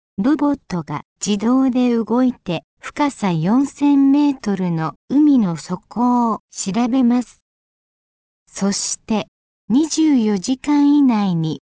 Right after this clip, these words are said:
二百五十平方キロメートル以上の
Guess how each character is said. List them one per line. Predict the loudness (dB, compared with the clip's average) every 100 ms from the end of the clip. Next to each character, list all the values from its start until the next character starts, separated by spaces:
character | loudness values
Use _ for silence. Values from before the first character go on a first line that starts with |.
| -4
二 | 0 0
百 | 0 -2 -2
五 | 0 0
十 | 0 0 -2
平 | -2 -2 0 0
方 | -2 -2 -2
キ | -2 -2
ロ | 0 2
メ | 2 0
ー | -2
ト | -4
ル | -2
以 | 0 2 2
上 | 2 0 0
の | 0 -4